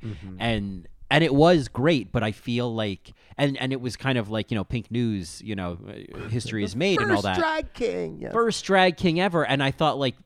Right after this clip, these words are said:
Speaker 2: well, A, on Drag Race, no, but B,
Speaker 1: Right,
Speaker 2: on
Speaker 1: no.
Speaker 2: Dragula, definitely not. And, like, I just think that Dragula has been effort-, like, I don't keep using the word effortlessly, has been kind of casually weaving in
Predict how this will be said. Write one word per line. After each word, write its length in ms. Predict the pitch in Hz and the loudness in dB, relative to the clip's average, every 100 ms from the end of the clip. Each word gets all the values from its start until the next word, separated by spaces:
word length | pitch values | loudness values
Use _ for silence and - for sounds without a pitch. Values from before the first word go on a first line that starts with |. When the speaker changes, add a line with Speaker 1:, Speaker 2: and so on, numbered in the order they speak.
| - | -8
Speaker 2:
well, 200 | 139 143 - | -2 -2 0
A, 540 | 170 156 123 113 107 - | 2 2 0 -2 -8 -6
on 160 | 117 113 | -4 0
Drag 300 | 135 135 131 | 2 2 2
Race, 300 | 117 98 - | -2 -2 -2
no, 460 | 117 104 85 87 - - - | 0 2 0 -2 -6 -16 2
but 320 | 143 123 101 127 | 4 4 2 4
B, 360 | 190 165 131 | 6 6 4
Speaker 1:
Right, 60 | 120 | 4
Speaker 2:
on 40 | 127 | 2
Speaker 1:
no. 40 | |
Speaker 2:
Dragula, 600 | 113 123 131 139 139 117 | 2 4 4 4 0 0
definitely 500 | 123 170 - 180 113 | 2 0 0 -4 -4
not. 360 | 98 98 98 104 | -4 -4 -4 -6
And, 120 | 117 123 | -6 -4
like, 160 | 131 - | -4 -4
I 120 | 127 | -4
just 180 | 123 - | -4 -8
think 160 | 160 139 | -8 -8
that 120 | 127 | -10
Dragula 520 | - 113 123 143 120 | -6 -4 -4 -4 -6
has 140 | 101 90 | -6 -8
been 160 | 101 - | -12 -10
effort-, 300 | 101 - 123 | -10 -8 -8
like, 220 | 123 113 _ _ _ - | -6 -6 _ _ _ -14
I 40 | |
don't 120 | 92 | -14
keep 120 | - 95 | -12 -12
using 160 | 87 | -8
the 20 | |
word 100 | 87 | -8
effortlessly, 460 | 82 87 90 - 85 | -10 -12 -12 -12 -8
has 160 | 104 98 | -8 -6
been 180 | 113 | -6
kind 160 | 110 113 | -6 -8
of 100 | 95 | -8
casually 880 | - 113 113 120 127 110 107 101 90 - _ | -8 -4 -4 -4 -6 -6 -4 -4 -6 -12 _
weaving 540 | 95 95 110 113 110 | -8 -4 -2 -2 -2
in 220 | 104 101 | -2 -4